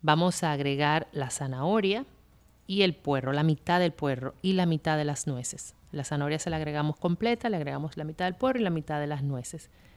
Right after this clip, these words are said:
Y vamos a mezclar. Aquí dejamos que se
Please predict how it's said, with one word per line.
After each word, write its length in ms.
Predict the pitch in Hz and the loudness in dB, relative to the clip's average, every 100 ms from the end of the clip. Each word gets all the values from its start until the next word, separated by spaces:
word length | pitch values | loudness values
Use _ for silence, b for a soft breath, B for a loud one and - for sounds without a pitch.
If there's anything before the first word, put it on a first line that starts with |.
| b b - | b b -2
Y 140 | 196 | 4
vamos 340 | 170 151 151 | 6 6 2
a 60 | 151 | 2
mezclar. 480 | 139 131 - 135 - b b b b b | -2 -2 -8 -10 -10 b b b b b
Aquí 300 | - 151 170 | -8 -2 2
dejamos 600 | 165 151 170 165 170 170 | 2 2 2 2 2 -2
que 320 | - 156 143 139 | -4 -2 -2 -2
se 580 | - 156 147 139 135 | -2 0 2 2 0